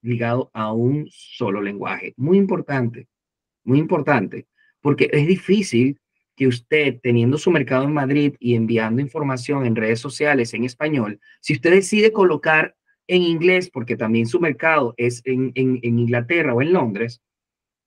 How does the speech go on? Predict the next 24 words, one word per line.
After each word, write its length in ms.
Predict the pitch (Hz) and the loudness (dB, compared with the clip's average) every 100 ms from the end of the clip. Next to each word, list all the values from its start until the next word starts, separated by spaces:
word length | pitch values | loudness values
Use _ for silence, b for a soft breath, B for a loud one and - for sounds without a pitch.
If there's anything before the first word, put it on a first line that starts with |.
| - | -4
la 160 | 131 | -2
persona 320 | 131 131 147 175 | -2 -2 0 2
en 80 | |
Madrid 320 | 185 151 156 160 | 2 2 0 0
va 100 | 175 | -4
a 20 | |
decir, 240 | 175 170 | -2 -2
"Ya, 180 | 131 139 | 0 -2
pero 140 | 131 | -4
espérate, 400 | 117 143 127 113 | -4 -4 -4 -4
¿y 200 | 101 101 | -6 -6
qué 120 | - 120 | -8 -8
hace 180 | 120 | -6
este 240 | 170 - 170 | -8 -10 -12
tío 580 | - 170 151 160 254 - _ _ _ _ _ _ _ _ | -10 -8 -4 -2 -4 -8 _ _ _ _ _ _ _ _
escribiendo 440 | 120 127 127 117 | -6 2 4 6
en 80 | 156 | 4
inglés 320 | 135 117 120 | 4 2 0
que 120 | - 139 | -2 0
yo 120 | 139 | 0
no 80 | 139 | 0
entiendo?". 800 | 135 127 139 107 95 78 - - _ _ _ _ _ _ _ _ _ _ - | -2 0 0 0 -4 -10 -14 -20 _ _ _ _ _ _ _ _ _ _ 0
Puede 160 | 117 | 2
entenderlo, 720 | 170 190 175 226 156 196 - | 4 4 4 2 2 -2 -4